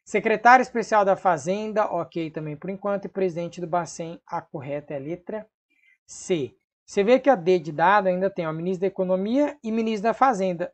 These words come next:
Eles são os mesmos, né? Ministro da Economia e ministro da Fazenda é a mesma pessoa. O que mudou foi o nome do ministério.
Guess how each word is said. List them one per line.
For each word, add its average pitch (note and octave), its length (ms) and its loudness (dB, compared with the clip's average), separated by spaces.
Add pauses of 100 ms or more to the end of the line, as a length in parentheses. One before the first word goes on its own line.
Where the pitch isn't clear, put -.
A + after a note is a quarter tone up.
(140)
Eles A3 240 2
são E4 540 4
os F4 100 4
mesmos, G3 480 2 (200)
né? A3 260 -2
Ministro A#3 340 0
da C#4 40 -2
Economia G#3+ 340 -2
e G#3+ 40 -4
ministro G#3 260 -2
da G3 40 -2
Fazenda G3+ 260 -2
é - 20 -6
a - 20 -6
mesma A3+ 260 -6
pessoa. A#3 520 -4
O F3 80 -4
que - 100 -14
mudou A3 360 -2
foi B3+ 180 -4
o - 20 -6
nome A#3 220 -6
do A#3 100 -8
ministério. G3+ 640 0